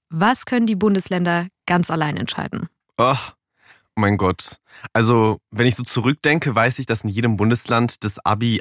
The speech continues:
Speaker 2: anders ist.
Speaker 1: Mhm.
Speaker 2: Und ich glaub, deswegen entscheiden die Bundesländer für sich zum Beispiel, wenn's so um Bildung geht und Schulfragen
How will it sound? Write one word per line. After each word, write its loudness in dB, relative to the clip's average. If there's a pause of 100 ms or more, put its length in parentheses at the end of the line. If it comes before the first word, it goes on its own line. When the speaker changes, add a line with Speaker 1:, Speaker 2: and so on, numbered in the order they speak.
(120)
Speaker 2:
anders 2
ist. -4
Speaker 1:
Mhm. 0
Speaker 2:
Und 4
ich 2
glaub, 0
deswegen -2
entscheiden 0
die -4
Bundesländer 0
für -2
sich -2
zum 0
Beispiel, 2
wenn's 0
so -2
um 0
Bildung 2
geht -2
und -2
Schulfragen 0